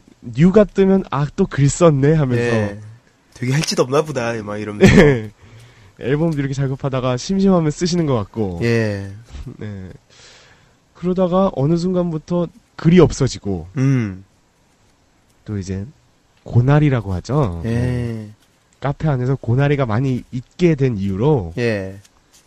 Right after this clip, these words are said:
Speaker 1: 네, 저는 뭐 활동을 그만두었는데 그 또 적절한 시기에
Speaker 2: 네.
Speaker 1: 네. 이천칠 년 팔월 오일. 네.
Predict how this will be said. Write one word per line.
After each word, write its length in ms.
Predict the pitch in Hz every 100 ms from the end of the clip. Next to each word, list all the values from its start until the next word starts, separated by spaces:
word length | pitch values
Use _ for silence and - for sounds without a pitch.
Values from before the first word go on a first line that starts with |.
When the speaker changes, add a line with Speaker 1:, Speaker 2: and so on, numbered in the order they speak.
| -
Speaker 1:
네, 200 | 98 92
저는 320 | - 117 123
뭐 180 | 110 104
활동을 440 | 139 151 156 143
그만두었는데 800 | 135 117 123 120 104 104 95 113 120
그 120 | 165 151 -
또 140 | 165
적절한 520 | - 139 - 190 180 170
시기에 600 | - 185 180 135 90 82 _ -
Speaker 2:
네. 420 | 123 120 101 98 _ _ _
Speaker 1:
네. 380 | 104 101 98 92 - - _ _ _ - _ _
이천칠 500 | 156 151 196 185 196
년 140 | 185 175
팔월 260 | 196 196
오일. 420 | 139 117 110 98
네. 360 | 92 98 90